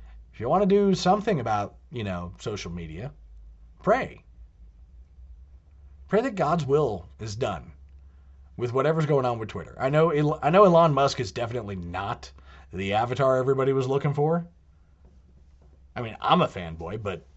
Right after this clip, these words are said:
for different reasons, mostly, mostly because of space exploration, because I've, I've always been a huge fan of that. <clears throat> But now would be a really good time to pray. Pray that whatever happens with Twitter,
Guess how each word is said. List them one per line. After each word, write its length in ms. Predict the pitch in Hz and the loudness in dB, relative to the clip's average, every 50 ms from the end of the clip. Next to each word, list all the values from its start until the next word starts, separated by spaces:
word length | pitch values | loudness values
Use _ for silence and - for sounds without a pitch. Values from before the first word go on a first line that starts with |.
| - - 120 | -20 -20 -14
for 200 | - - 113 98 | -12 -10 -10 -10
different 400 | 92 95 - 139 98 101 87 85 | -8 -4 -2 -2 -2 -4 -6 -6
reasons, 440 | 117 143 147 113 85 85 92 98 | -4 -4 -4 -4 -6 -10 -12 -12
mostly, 300 | 104 98 104 101 - 110 101 95 - | -10 -10 -10 -10 -10 -12 -12 -12 -12
mostly 360 | 95 110 123 127 - - 117 | -8 -6 -6 -6 -6 -6 -8
because 300 | 101 104 98 110 98 92 | -10 -10 -10 -12 -12 -12
of 40 | 95 | -12
space 300 | - - 123 117 113 - | -10 -8 -8 -8 -6 -6
exploration, 680 | 107 95 - - - 85 87 85 82 82 - - 127 | -8 -10 -12 -14 -16 -16 -16 -14 -14 -12 -12 -10 -10
because 280 | 110 101 - 98 90 95 | -10 -12 -12 -12 -12 -12
I've, 180 | 92 87 - - | -12 -14 -12 -12
I've 160 | 98 92 90 | -12 -12 -10
always 280 | 90 92 92 117 110 | -8 -6 -6 -6 -8
been 160 | 92 95 90 90 | -10 -12 -14 -14
a 20 | |
huge 220 | - - 82 - | -14 -14 -16 -16
fan 180 | - - 85 80 | -14 -14 -14 -12
of 300 | 78 76 73 90 107 - - _ _ _ _ _ _ - - - - - - - - - - - - _ - - - - - - _ _ - _ _ _ _ - | -12 -14 -14 -14 -16 -16 -18 _ _ _ _ _ _ -20 -20 -20 -20 -20 -20 -20 -20 -20 -20 -20 -20 _ -20 -20 -20 -20 -20 -20 _ _ -20 _ _ _ _ -4
that. 240 | 143 151 151 127 107 | -2 -2 -2 -2 -4
<clears throat> 80 | - - - _ _ _ - - - - - - - - - - - - - - - - - - - - - - - - - - - - - - - - - - | -8 -16 -20 _ _ _ -20 -20 -20 -20 -20 -20 -20 -20 -20 -20 -20 -20 -20 -20 -20 -20 -20 -20 -20 -20 -20 -20 -20 -20 -20 -20 -20 -20 -20 -20 -20 -20 -16 -12
But 120 | 107 104 | -10 -8
now 220 | 104 123 131 143 170 | -6 -4 0 0 2
would 200 | 190 190 165 151 | 2 2 4 4
be 80 | 175 | 4
a 60 | 175 | 4
really 240 | 160 156 165 160 160 | 4 2 0 0 0
good 120 | 156 170 151 | -2 -2 -2
time 200 | 160 160 165 156 | -2 -2 -2 -2
to 60 | 147 | -4
pray. 360 | - 147 147 175 190 143 - - _ _ _ _ - _ _ _ _ _ _ _ _ _ _ _ _ _ _ _ _ _ _ _ _ _ _ _ _ | -4 -6 -6 -6 -8 -10 -14 -20 _ _ _ _ -20 _ _ _ _ _ _ _ _ _ _ _ _ _ _ _ _ _ _ _ _ _ _ _ _
Pray 160 | - 135 151 | -2 -2 0
that 80 | 160 156 | 0 2
whatever 260 | 143 139 143 147 160 | 0 0 0 0 0
happens 460 | 135 123 139 147 160 156 160 135 104 107 | -2 0 0 0 0 0 0 -2 -2 -4
with 200 | 127 123 - - | -6 -6 -6 -8
Twitter, 460 | - - 160 175 139 110 117 131 | -6 -6 -4 -4 -4 -6 -8 -10